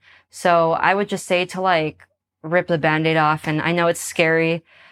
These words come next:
Do the scary thing now and just be scared later is what I would suggest. And I also have something to say to the,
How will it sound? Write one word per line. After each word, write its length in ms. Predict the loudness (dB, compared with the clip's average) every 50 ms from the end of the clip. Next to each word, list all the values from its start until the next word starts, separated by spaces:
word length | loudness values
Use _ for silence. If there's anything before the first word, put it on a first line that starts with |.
| _ _
Do 140 | 0 2 2
the 80 | 2 0
scary 400 | -2 -2 0 0 2 2 2 0
thing 200 | -2 -2 -2 0
now 300 | 2 2 2 2 2 0
and 100 | -2 -4
just 220 | -6 -6 -8 -8
be 80 | -8 -10
scared 400 | -10 -8 -6 -4 -4 -2 -4 -4
later 540 | -6 -6 -6 -6 -8 -10 -12 -14 -16 -16 -12
is 180 | -10 -10 -8 -6
what 120 | -6 -4
I 160 | -4 -4 -4
would 180 | -4 -8 -10 -12
suggest. 560 | -12 -14 -12 -10 -10 -10 -10 -12 -16 -20 -4 0
And 80 | 2 2
I 40 | 2
also 200 | 2 0 -2 -2
have 100 | -2 -2
something 300 | -2 -2 -2 -2 -2 -2
to 80 | -2 -2
say 400 | -2 0 2 2 4 2 2 0
to 140 | -2 -4 -4
the, 520 | 0 2 2 4 4 4 2 2 0 -2